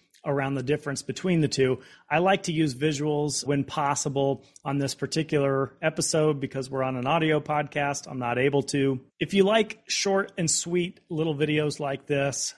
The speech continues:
then send me an email, leave me a comment so that I know to record more of these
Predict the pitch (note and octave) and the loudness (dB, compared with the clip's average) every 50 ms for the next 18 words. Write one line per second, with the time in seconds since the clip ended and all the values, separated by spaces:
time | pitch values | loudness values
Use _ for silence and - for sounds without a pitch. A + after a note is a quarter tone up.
0 | _ _ - C3 D3 C#3+ C#3 - - F#3+ F#3+ F#3 F3+ E3 D#3 D#3 D#3 D3+ D3+ C#3+ | _ _ -4 -2 0 0 0 2 2 2 2 4 2 2 2 2 0 0 0 0
1 | C#3+ C#3+ C#3+ D3 D3+ C#3+ D3 C#3 C3 - - D#3 D3 C#3+ D3 D3 C#3 C#3 C#3+ D3 | 0 0 0 0 -2 -2 -4 -6 -6 -6 -4 -2 -2 0 0 0 -2 -2 -4 -6
2 | - - - C#3+ C3 C3 B2+ C3+ C#3 - C3+ C3 C3+ D#3 G3 G#3 F#3 F3 E3+ D#3 | -6 -4 -4 -2 0 0 0 -2 -2 -4 -6 -2 0 2 4 4 4 4 2 0
3 | - - E3 D3 D3+ D3 - - F3 E3+ D#3+ C#3+ D3 D3 D#3 D#3 D#3 D3 C3+ C3+ | -2 -6 -4 -4 -4 -4 -2 0 0 0 0 0 0 0 2 2 0 0 0 0
4 | C#3+ C#3+ C#3+ C#3+ C#3 - | 0 2 2 0 -2 -4